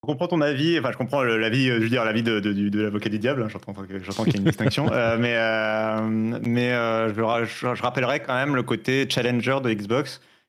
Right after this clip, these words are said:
Speaker 1: qui, euh, en boîte américaine, a vraiment beaucoup de mal à comprendre, euh, les,
Speaker 2: Mm.
Speaker 1: je pense, euh, des, des habitudes, euh, européennes, et a vraiment du mal, au sens large, Microsoft, au-delà de Xbox même,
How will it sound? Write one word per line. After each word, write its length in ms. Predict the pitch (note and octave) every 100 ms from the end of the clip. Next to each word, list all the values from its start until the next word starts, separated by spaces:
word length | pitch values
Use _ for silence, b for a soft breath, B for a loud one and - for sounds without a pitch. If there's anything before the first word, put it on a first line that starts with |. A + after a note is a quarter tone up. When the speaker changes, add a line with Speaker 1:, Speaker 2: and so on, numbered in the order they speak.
| -
Speaker 1:
qui, 380 | - A2+ A2
euh, 320 | G#2+ G#2+ G#2+ G#2+
en 100 | G#2+
boîte 240 | A2+ C3
américaine, 540 | A#2+ A2+ A2+ G#2+ C#3
a 80 | B2+
vraiment 200 | G#2 A2
beaucoup 220 | A2+ G#2
de 60 | A2+
mal 180 | A2+ B2+
à 60 |
comprendre, 480 | G#2 G#2 F#2+ A#2 A2+
euh, 320 | G#2 G2+ G2+
les, 540 | G2 F#2+ G2+ G2 G2+ G2+
Speaker 2:
Mm. 20 |
Speaker 1:
je 100 | G2+
pense, 320 | - A#2 -
euh, 160 | G2+ G2
des, 200 | G2 G2
des 140 | G2
habitudes, 360 | G2+ G2+ - A2+
euh, 240 | G2+ G2+ G2
européennes, 600 | G#2 G2+ A2+ G#2+ C#3 B2 B B
et 60 | A#2+
a 80 | G2+
vraiment 220 | G#2 B2+
du 120 | A#2+
mal, 440 | A2 A#2+ B2+ A2 - -
au 60 | A2+
sens 220 | B2 B2+
large, 160 | D3 C3+
Microsoft, 520 | C3 B2 A#2 B2+ -
au-delà 360 | B2 A2 G#2 A2+
de 100 | G#2+
Xbox 400 | G2+ G2 C3 B2+
même, 200 | A#2+ B2